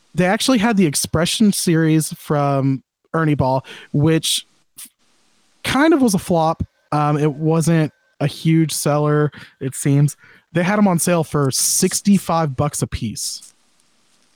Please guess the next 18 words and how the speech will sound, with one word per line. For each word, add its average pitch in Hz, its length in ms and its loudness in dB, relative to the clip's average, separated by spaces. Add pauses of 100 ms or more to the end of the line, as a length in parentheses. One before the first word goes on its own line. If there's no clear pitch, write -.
(440)
And 143 640 2 (920)
they're 175 240 2
usually 165 360 2
a 156 40 0
hundred 143 220 0
fifty 131 280 -2
dollars. 110 420 -4 (500)
Uh, 120 280 -2
I, 165 220 0 (100)
we've 170 200 2
got 185 180 2
our 170 160 0
chat 175 440 -4
group 165 360 0
for, 147 640 0
uh, 131 320 -2 (220)
people 156 260 2
who 143 220 2